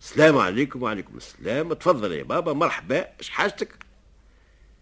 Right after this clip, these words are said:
قبل ما يقعد ده واقف هك الشايب هذاك يخزل له، يخزل له، ومنها قال له: "أنا قصدتك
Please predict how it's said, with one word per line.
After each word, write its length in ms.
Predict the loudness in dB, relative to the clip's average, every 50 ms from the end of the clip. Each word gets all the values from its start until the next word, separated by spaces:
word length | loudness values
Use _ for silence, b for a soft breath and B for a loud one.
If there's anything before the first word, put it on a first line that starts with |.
| _ _ _ _ _ -20 -20 -20 -20 -20 -20 -20 -20 -20 _ _ _ _ _ -20 -20 -20 _ _ _ _ -20 -20 _ -6
قبل 300 | 2 4 6 6 6 6
ما 80 | 4 4
يقعد 280 | 4 4 2 0 0
ده 160 | 2 4 4 6
واقف 320 | 4 4 2 -2 -8 -10
هك 100 | -12 -10
الشايب 360 | -6 -2 0 0 0 0 -2
هذاك 280 | -4 -2 -2 -2 -2 -2
يخزل 440 | -4 -2 -4 -4 -2 -2 -2 0 0
له، 100 | -2 -2
يخزل 400 | -2 -4 -4 -4 -2 -2 -2 -2
له، 200 | -2 -4 -4 -6 -12 b b b b b b b b b b b
ومنها 280 | -4 -2 0 0 0 -2
قال 340 | -4 -4 -4 -2 -2 -2
له: 440 | -2 -4 -4 -4 -4 -6 -8 -10 -12 -10 -4 0
"أنا 280 | 2 2 2 2 0
قصدتك 840 | -2 -2 -4 -6 -6 -6 -8 -10 -10 -10 -10 -10 -8 -8 -8 -8